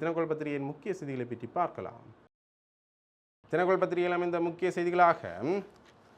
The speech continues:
இந்தியாவில் உள்ள ஈழ அகதிகளின் காணிகளை அபகரிக்க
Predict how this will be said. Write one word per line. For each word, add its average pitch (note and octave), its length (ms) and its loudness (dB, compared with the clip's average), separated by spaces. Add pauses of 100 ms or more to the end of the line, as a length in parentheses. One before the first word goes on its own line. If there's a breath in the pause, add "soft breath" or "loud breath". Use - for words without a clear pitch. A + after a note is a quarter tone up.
(240)
இந்தியாவில் F3 560 8
உள்ள E3+ 140 6 (380)
ஈழ G3 220 8 (160)
அகதிகளின் F3 560 2
காணிகளை E3+ 420 6 (160)
அபகரிக்க E3 460 2